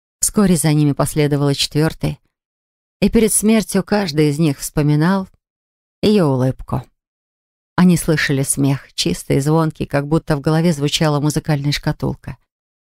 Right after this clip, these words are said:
И память, подобно прорвавшей плотину воде, затопляла сознание. Её брат, Чарльз Томпсон, покинул этот мир первым. Ему никогда ни в чём не хватало терпения.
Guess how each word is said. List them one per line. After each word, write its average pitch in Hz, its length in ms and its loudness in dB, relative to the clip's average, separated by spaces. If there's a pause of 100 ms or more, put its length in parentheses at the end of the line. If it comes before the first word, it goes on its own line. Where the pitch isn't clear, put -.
(160)
И 226 100 4
память, 143 760 2
подобно 143 480 0
прорвавшей 139 600 0
плотину 135 520 -2
воде, 151 440 0 (500)
затопляла 151 720 0
сознание. 139 800 -2 (960)
Её 170 260 4
брат, 170 360 0 (260)
Чарльз 139 480 -2
Томпсон, 175 500 -2 (680)
покинул 190 580 2
этот 170 300 -2
мир 156 180 0
первым. 123 500 -4 (540)
Ему 180 220 4
никогда 160 560 0
ни 139 100 0
в 131 60 -6
чём 135 180 -2
не 139 80 0
хватало 139 420 -2
терпения. 135 640 -4